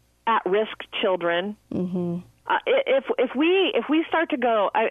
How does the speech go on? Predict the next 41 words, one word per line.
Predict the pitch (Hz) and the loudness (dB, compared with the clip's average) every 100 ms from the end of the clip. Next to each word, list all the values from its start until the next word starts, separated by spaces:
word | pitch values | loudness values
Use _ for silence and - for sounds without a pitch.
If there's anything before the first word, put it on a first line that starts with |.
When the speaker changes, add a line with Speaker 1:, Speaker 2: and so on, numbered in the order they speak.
| - | 0
Speaker 1:
I | |
mean, | 233 233 | 0 0
talk | 233 294 | 0 0
about | 285 214 | 0 0
going | 226 220 | -2 0
down | 208 190 | 0 0
a | |
rabbit | 165 165 - | 0 0 0
hole. | - 135 | -2 -2
This | 143 254 285 | 0 0 0
is | 233 | 0
a | 180 | -2
big | 151 202 220 214 180 156 | 0 0 2 2 2 0
rabbit | 160 156 143 - | 0 0 -2 -8
hole, | - 143 113 - - - | -2 -2 -2 -8 -12 -6
Speaker 2:
Mm-hmm. | 185 180 175 175 175 - | -4 -2 -4 -6 -6 -2
Speaker 1:
and, | 247 220 214 - | 0 2 0 0
and | 233 233 | 2 2
there's | 233 240 214 | 2 0 0
nobody | 233 226 202 185 | -2 0 0 2
else | 165 147 - - | 0 -2 -6 -4
in | 208 170 | -2 0
this | 147 - | -2 0
rabbit | 123 120 - | 0 -2 -2
hole | 95 - | -2 -2
with | - - | -4 -6
us | - - - | -10 -12 -6
Speaker 2:
Right. | 170 160 | -4 -4
Speaker 1:
today. | - 151 - - | -2 -2 -2 -4
Speaker 2:
Right. | 180 165 - - _ _ - - - _ - | -8 -8 -10 -16 _ _ -18 -18 -20 _ -2
Speaker 1:
And | 240 | 2
it, | 247 233 | 2 0
but | 214 247 | 0 0
it's | 240 - - | 0 0 0
ugly. | 240 311 208 | 0 2 0
How | 175 - 285 | 0 0 2
many | 339 302 262 277 311 220 220 240 - - | 4 4 4 2 2 2 2 0 -6 -8
kids | - 311 349 160 165 190 - - _ - _ _ _ _ _ _ - | 0 2 4 4 2 -4 -14 -18 _ -20 _ _ _ _ _ _ -2
are | 220 226 | 0 2
being | 214 226 226 226 226 | 0 0 0 0 -2
trafficked? | - 240 311 359 165 - - | -2 -2 0 0 -2 -2 -8